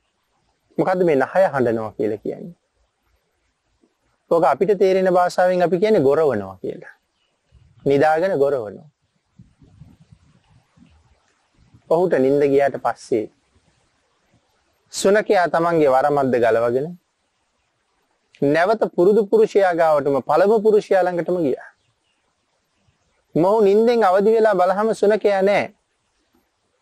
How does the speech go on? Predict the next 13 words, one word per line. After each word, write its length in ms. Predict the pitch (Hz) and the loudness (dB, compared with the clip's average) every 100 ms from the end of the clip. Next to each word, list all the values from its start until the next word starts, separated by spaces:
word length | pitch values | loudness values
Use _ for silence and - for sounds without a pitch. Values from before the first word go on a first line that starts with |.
| _ _ _ _ | _ _ _ _
මොකද 140 | 185 185 | 2 2
ඔහුට 240 | 175 202 | 2 2
දැන් 180 | 196 185 | 2 2
මේ 160 | 175 180 | 2 2
පුද්ගලයා 420 | 196 190 196 190 | 2 2 2 2
වැඩි 220 | 185 196 | 2 2
හුරුත් 340 | 143 175 233 - | 4 2 2 0
නෑනේ 360 | 220 247 247 | 0 2 2
තවම. 320 | 208 202 196 180 - _ _ _ _ _ _ _ _ _ _ _ _ _ _ - | 2 -2 -2 -6 -8 _ _ _ _ _ _ _ _ _ _ _ _ _ _ 0
හුරු 180 | 196 226 | 2 2
තැනට 340 | 247 247 240 | 0 0 -2
තමයි 340 | 226 254 247 | -2 0 0
යන්නේ. 380 | 180 147 120 - | 0 -2 -6 -8